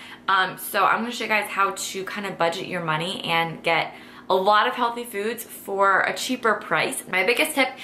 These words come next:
is to have a grocery list and to stick to it. And I go grocery shopping in two places. So I go to the farmer's market because everything is super cheap for produce there.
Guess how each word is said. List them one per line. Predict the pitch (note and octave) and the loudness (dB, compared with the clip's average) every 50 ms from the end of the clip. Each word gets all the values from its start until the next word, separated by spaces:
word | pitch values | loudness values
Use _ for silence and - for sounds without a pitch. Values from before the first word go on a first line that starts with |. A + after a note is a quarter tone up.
| - - - - - - | -14 -12 -14 -14 -2 2
is | A3 A3+ A3+ A3+ - - - | 4 4 4 2 0 -4 -4
to | A#3 A3+ | -4 -4
have | A3 F#3+ F3+ F#3+ F#3+ - - | -2 0 0 0 0 -2 0
a | F#3 F3+ E3+ D3+ - | 2 4 4 2 0
grocery | - D#3+ E3+ F3+ G#3+ A3 - B3+ C4 | -2 0 2 2 2 2 0 -2 -2
list | C4+ C4+ C4+ C4+ - - | 0 0 0 0 -2 -4
and | F3+ E3+ | -4 -4
to | E3+ E3 | -4 -6
stick | - - - - - E3 D#3 - - | -6 -8 -10 -6 -6 -6 -6 -6 -6
to | - A#3 B3 | -4 -2 0
it. | C#4 C#4 - - | 0 -2 -2 -4
And | - G3+ | -2 0
I | - C3+ F#3+ G3+ | 0 0 0 2
go | B3 C4 C4+ | 0 0 2
grocery | - A3 G#3+ G#3+ - A#3 | 2 0 -2 0 -2 -6
shopping | A3 A3+ A3 G3+ G3+ - G#3 G3+ F#3+ | -4 0 0 0 0 0 -4 -6 -6
in | - G3 F3+ E3+ E3 - | -6 -6 -6 -6 -8 -10
two | - - - G#3+ | -10 -10 -8 -8
places. | G3 - - F3 E3 F3 - - G#3+ G#3+ | -8 -4 -2 -2 -2 -2 -4 -4 -4 -4
So | - - - G#3 | -2 0 2 4
I | F#3+ F#3 | 4 4
go | F#3 G3+ | 4 2
to | G3+ G3 | 0 0
the | G#3 | 0
farmer's | - G#3+ A3 A#3 B3+ C4 C4 | 2 2 2 2 0 0 0
market | C4+ C4 C4+ - - - | 0 0 0 -2 -6 -6
because | A3 A3 G#3 - - | -4 -4 -6 -4 -2
everything | - F#3+ F#3 A3 A3 A3 G3+ G3+ - | -2 0 0 -2 -2 -4 -6 -8 -8
is | - F#3 | -10 -10
super | - - - G3+ G3 - G#3+ G#3+ | -10 -8 -8 -6 -6 -6 -6 -6
cheap | - - - G3 G3 - - - | -6 -6 -6 -6 -8 -8 -12 -14
for | - - F#3 F3+ F3+ F3 | -6 0 2 2 2 2
produce | - - E3 E3 F3+ F#3+ F#3+ - | 2 2 2 2 0 -2 -2 0
there. | B3+ B3+ B3+ C4+ C#4 C#4 | 2 2 4 2 2 0